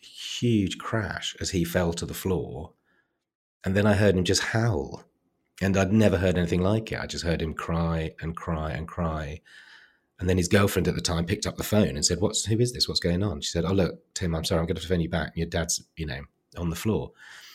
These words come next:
And that's the sort of, that's that, that's that thing again. That's like a different kind of grief. That's a grief while somebody's still there. And it resonated for him 'cause his mum had died of cancer, and it brought up loads of other stuff.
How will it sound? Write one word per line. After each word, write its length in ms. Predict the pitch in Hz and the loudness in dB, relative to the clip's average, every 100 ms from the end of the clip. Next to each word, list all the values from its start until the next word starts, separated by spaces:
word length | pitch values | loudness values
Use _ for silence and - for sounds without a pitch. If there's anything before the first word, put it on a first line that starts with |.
| - - - _ _ _ _ - | -20 -20 -20 _ _ _ _ -2
And 120 | 113 | 2
that's 220 | 127 - | 2 2
the 60 | - | 4
sort 240 | - 92 | 4 4
of, 80 | 87 | 4
that's 240 | 113 123 - | 4 4 0
that, 320 | 101 - - | -4 -6 -10
that's 220 | 107 - | -6 -4
that 200 | - - | -4 -6
thing 260 | - 143 95 | -4 -2 -2
again. 200 | - 110 | -2 -2
That's 180 | - 87 | 0 -2
like 140 | 90 | -2
a 40 | |
different 360 | 82 101 - 87 | -2 -2 -2 -2
kind 140 | 95 | 0
of 80 | 85 | 2
grief. 240 | 104 113 - | 2 2 2
That's 160 | 85 | -2
a 60 | 87 | 0
grief 260 | 98 95 | 2 2
while 80 | 85 | 0
somebody's 340 | - 82 82 - | -2 -2 -2 0
still 280 | 95 82 | 2 2
there. 380 | 80 95 90 71 | 2 0 0 -2
And 80 | 78 | -4
it 140 | - | -2
resonated 500 | 95 92 87 85 85 | 2 2 2 0 0
for 100 | - | -4
him 200 | 95 101 | 0 0
'cause 140 | 90 82 | 0 -2
his 140 | 82 | 0
mum 240 | 90 107 95 | 2 4 4
had 120 | 80 | 2
died 260 | 80 76 | -2 -4
of 100 | 71 | -8
cancer, 460 | - 80 78 - 69 | -10 -8 -4 -4 -4
and 100 | 67 | -12
it 100 | 62 | -8
brought 300 | - 85 - | -4 -2 0
up 220 | 85 - _ - | 0 -4 _ -4
loads 200 | 90 78 | -2 0
of 40 | |
other 120 | 80 - | -4 -4
stuff. 320 | 90 80 | -4 -6